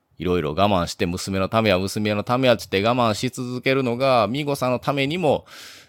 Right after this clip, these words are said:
良くないんちゃうかなって思うし、娘さんのためにもね、あんまり良くないんちゃうかなって思うんですよ。お母さんが我慢ばっかりして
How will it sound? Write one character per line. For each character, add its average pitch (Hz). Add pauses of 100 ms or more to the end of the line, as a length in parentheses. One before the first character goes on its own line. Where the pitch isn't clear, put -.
(120)
良 95
く 90
な 90
い 87
ん 82
ち 95
ゃ 92
う 90
か 95
な 110
っ -
て 110
思 110
う 117
し、 -
娘 220
さ 240
ん 233
の 220
た -
め 247
に 127
も 69
ね、 82
あ 90
ん 107
ま 113
り 113
良 156
く 139
な 110
い 101
ん 85
ち -
ゃ 117
う 120
か 92
な 120
っ 107
て 95
思 90
う 107
ん 92
で -
す -
よ。 73
お 78
母 85
さ 80
ん 80
が -
我 87
慢 82
ば 78
っ -
か 98
り 85
し -
て 69